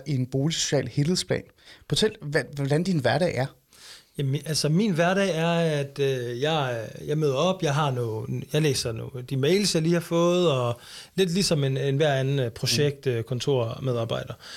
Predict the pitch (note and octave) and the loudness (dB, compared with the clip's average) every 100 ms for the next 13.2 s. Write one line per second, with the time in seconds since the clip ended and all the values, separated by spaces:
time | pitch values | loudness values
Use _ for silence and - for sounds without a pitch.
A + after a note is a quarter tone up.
0 | - - D#3 E3 - A3+ G#3 F#3 D3+ C3 | -8 0 2 2 2 2 2 2 4 2
1 | B2+ B2 A#2+ G3+ - D#3 C#3 C#3 C3+ D3+ | 2 0 0 0 0 0 2 2 0 -2
2 | D#3 D3 D3+ F3 - E3 E3 - - E3 | -2 0 2 0 0 -2 -2 -12 -6 0
3 | F3 E3+ D#3 C#3 C#3+ D3+ C#3+ - _ - | 2 4 2 2 2 0 -2 -12 _ -6
4 | - C3+ C#3+ C3 A2+ - _ - B2 A#2 | -2 2 2 2 -2 -12 _ -4 -4 -6
5 | - - - - - F#3+ F#3+ D#3 D3+ E3+ | -14 -18 -18 -12 -2 0 2 2 4 4
6 | D#3+ B2+ C3+ C3 C3 C3+ E3+ E3 D#3 C3 | 2 0 -2 -4 -4 -2 0 2 2 2
7 | C3 D3+ C3+ B2 A2 C3+ C3 C3+ - C3+ | 2 2 2 0 0 -4 -2 -2 -2 0
8 | C#3+ D3 D3 B2+ A#2+ B2+ D#3 - - - | 2 4 2 0 -2 -6 -8 -14 -16 -8
9 | - C#3 F3+ - C#3 C3 - - D3+ D3 | 0 0 2 2 2 2 -4 -4 0 2
10 | D3 D#3 C#3 B2+ - B2+ A#2+ D#3+ D3+ D3 | 2 0 0 0 0 -4 -2 0 0 2
11 | C#3+ C3 A#2 C3+ - B2+ B2+ A#2 C#3 C#3 | 2 2 0 -2 -2 0 0 0 2 2
12 | D#3 D3+ - - - - C#3 C3 C3 D3+ | 2 0 -10 -8 -2 0 2 2 4 4
13 | F3+ | 4